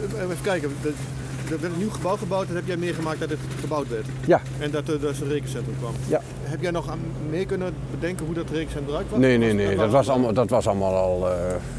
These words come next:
Speaker 2: al jaren, denk ik, daarvoor, eh, bedacht.
Speaker 1: Ja, ja.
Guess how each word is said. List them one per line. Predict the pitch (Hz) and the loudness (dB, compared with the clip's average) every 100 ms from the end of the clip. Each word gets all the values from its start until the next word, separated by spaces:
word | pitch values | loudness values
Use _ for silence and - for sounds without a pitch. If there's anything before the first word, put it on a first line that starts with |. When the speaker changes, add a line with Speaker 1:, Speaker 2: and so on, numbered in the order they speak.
| - - - | -6 -4 2
Speaker 2:
al | 113 104 | 4 4
jaren, | 110 113 117 117 107 113 104 | 6 6 6 4 6 6 6
denk | 98 101 | 4 4
ik, | 117 92 | 2 0
daarvoor, | 117 101 107 104 | 2 2 4 4
eh, | 98 95 | 4 2
bedacht. | 87 92 117 - - - | 2 2 2 0 -6 -4
Speaker 1:
Ja, | 143 | -4
ja. | 127 | -4